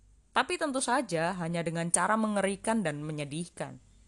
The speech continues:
Hari demi hari berlalu. Semakin Persephone menjelajah sekitar Irsana, semakin dirinya merasa takjub. Istananya sungguh besar.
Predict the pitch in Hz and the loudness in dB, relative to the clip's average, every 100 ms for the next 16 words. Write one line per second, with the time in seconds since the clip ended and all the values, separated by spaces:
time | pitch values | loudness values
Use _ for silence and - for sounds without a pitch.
0 | _ _ _ _ _ _ _ _ _ _ | _ _ _ _ _ _ _ _ _ _
1 | _ _ _ _ _ _ - - - 214 | _ _ _ _ _ _ -20 -18 0 2
2 | 220 269 220 180 165 185 190 214 233 170 | 4 2 2 2 2 2 2 4 2 2
3 | 151 147 139 139 139 - _ _ _ _ | 0 0 -2 -6 -12 -18 _ _ _ _
4 | _ _ _ _ _ _ - 233 247 277 | _ _ _ _ _ _ -2 0 0 0
5 | 359 330 254 - - 285 302 233 170 180 | -2 -2 0 0 0 0 2 2 4 2
6 | 190 254 - - 185 180 - 175 - 220 | 2 4 2 2 -4 -4 -4 -4 -2 0
7 | 226 165 139 175 _ _ _ _ _ _ | 0 -2 -6 -10 _ _ _ _ _ _
8 | _ - - 240 262 311 311 233 190 185 | _ -12 -2 0 0 0 2 4 4 2
9 | 180 170 175 170 - 185 - - 139 - | 0 0 0 0 -2 -4 -6 -10 -10 -14
10 | - _ - - - - - - - - | -20 _ -20 -20 -20 -20 -20 -20 -20 -20
11 | - - - - 247 294 311 359 392 381 | -20 -20 -20 0 2 4 4 2 0 6
12 | - 302 269 220 165 - 143 | 8 8 4 2 2 0 0